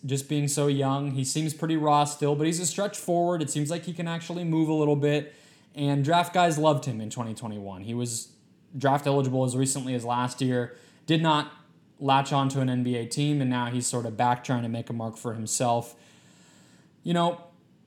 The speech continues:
I wonder if there is a place for just sort of that shooting four-man anymore in the N B A, the Ryan Anderson type. I don't think there's a lot of those guys left. You have to be able to do something more, but being twenty-one, I be, I, I'm just gonna be interested to see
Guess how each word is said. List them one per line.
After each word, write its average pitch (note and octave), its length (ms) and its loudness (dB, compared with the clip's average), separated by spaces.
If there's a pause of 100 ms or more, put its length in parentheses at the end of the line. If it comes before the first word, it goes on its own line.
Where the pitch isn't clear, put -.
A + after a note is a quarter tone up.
(300)
I F3 100 4
wonder F#3 360 4
if F3+ 120 0
there F3+ 140 2
is E3 120 2
a E3 40 2
place E3+ 400 2
for E3+ 420 2
just E3 340 2
sort E3 180 4
of D3+ 100 2
that D#3 180 0
shooting E3 420 0
four-man E3 680 2
anymore E3 480 0
in D#3+ 80 0
the D#3+ 120 0
N D#3+ 160 -2
B D#3 140 2
A, D#3+ 180 0
the D3 100 2
Ryan D3 320 2
Anderson D3 460 2
type. D3 420 0
I B2 120 -4
don't C3+ 360 0
think C#3 200 0
there's C3 160 2
a C3 40 0
lot B2+ 200 2
of C3 60 0
those B2+ 180 -2
guys B2 260 0
left. B2+ 300 -2
You B2 80 -2
have B2+ 220 0
to C#3 60 -2
be C3+ 80 4
able C3 140 0
to B2+ 60 0
do B2+ 140 0
something B2 400 -2
more, E3 280 0
but D#3 280 2
being F#3+ 220 0
twenty-one, E3 640 0
I C#3 200 -2
be, C3+ 240 0
I, C#3 240 0
I'm C#3+ 100 0
just C#3+ 180 -2
gonna C#3+ 140 2
be C3+ 140 4
interested C3 380 -2
to A#2 60 -6
see C3 500 2